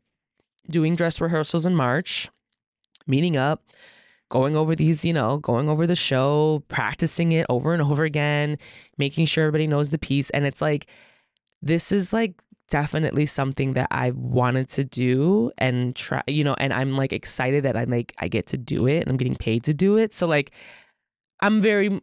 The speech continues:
I'm very much blessed, you know, and I feel that. And I'm just, but I'm also, like, I don't like to let myself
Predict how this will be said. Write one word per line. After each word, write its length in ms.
I'm 180
very 180
much 220
blessed, 320
you 80
know, 80
and 140
I 100
feel 380
that. 360
And 160
I'm 160
just, 420
but 100
I'm 120
also, 440
like, 280
I 120
don't 260
like 240
to 100
let 200
myself 800